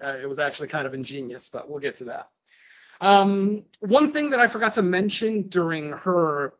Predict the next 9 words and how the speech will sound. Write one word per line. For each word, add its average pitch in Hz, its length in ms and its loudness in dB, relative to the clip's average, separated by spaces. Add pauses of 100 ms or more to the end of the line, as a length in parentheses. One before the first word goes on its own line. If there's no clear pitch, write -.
(300)
incredibly 190 880 2
long 160 380 -6
story, 170 640 -6
uh, 139 240 -4
about 143 260 -4
her 156 100 -10
relationship 147 640 -6
with 143 120 -10
David 156 480 -6